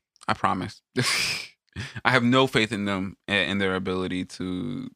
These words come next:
to handle that with any kind of tact, um, or idea of justice.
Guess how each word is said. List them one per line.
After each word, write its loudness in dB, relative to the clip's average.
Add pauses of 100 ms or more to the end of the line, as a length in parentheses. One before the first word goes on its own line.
(120)
to -4
handle 2
that 4 (280)
with -4
any 6
kind 2
of -6
tact, 0 (460)
um, 0 (600)
or 4 (800)
idea 4
of -2
justice. -6